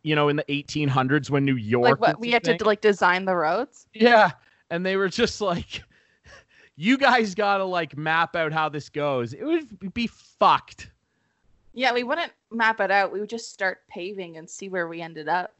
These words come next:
Speaker 2: And, like, "Okay, try to make a town out of this."
Speaker 1: Yeah, we would just, like, be paving in every direction and just have, like,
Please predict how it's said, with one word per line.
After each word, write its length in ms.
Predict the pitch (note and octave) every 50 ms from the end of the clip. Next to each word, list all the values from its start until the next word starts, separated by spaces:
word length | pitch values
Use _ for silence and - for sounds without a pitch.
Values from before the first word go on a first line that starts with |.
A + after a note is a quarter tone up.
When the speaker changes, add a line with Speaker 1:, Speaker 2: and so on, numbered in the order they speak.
| _ _ _ _ _ _ -
Speaker 2:
And, 120 | F#3+ F#3
like, 280 | F3+ E3+ E3 D#3+ - _ _ _ _ -
"Okay, 240 | A#3 A3+ A#3+ A3
try 180 | G#3+ - A#3+ G#3+
to 80 | G#3+ A3
make 180 | A3 G#3+ -
a 40 | A3
town 320 | G#3+ - A3+ G#3 G#3+ G#3+
out 120 | A3 G#3 G3
of 100 | G3 F#3
this." 440 | G#3+ A3 G#3+ A3 - - - - _ _ _ _ _ _ _ _ _ _ - - - - _ _ _ _ _
Speaker 1:
Yeah, 500 | - C#3 D#3+ F#3+ F#3+ F#3+ F3+ D#3 C3 B2+ B2 -
we 160 | E3+ G3+ A3
would 160 | A#3+ A#3+ F#3
just, 280 | G3+ A3 G#3+ - - A3
like, 340 | G#3+ G3 G3 F3+ D#3+ - _ _ _ _ _ _ _ _ _ _ _ _
be 200 | - F#3+ F#3 E3 C#3 C#3+ - _ _
paving 760 | - - B2+ D3 E3 E3+ F#3 G#3 G#3+ F3+ F3+ E3 D3+ D3 C#3
in 260 | C#3+ - C#3+ C#3 C#3+ D3
every 320 | C3 E3 F3 F3 F#3+ F3+
direction 580 | D3 D3+ D3 D3+ D3+ D#3+ - - D#3+ D#3 C#3 C#3+
and 180 | - C#3 C#3+
just 200 | C#3 D#3+ D#3 -
have, 200 | - E3 D#3 C3+ C3+
like, 360 | C#3 C#3+ C#3 C3 A#2 -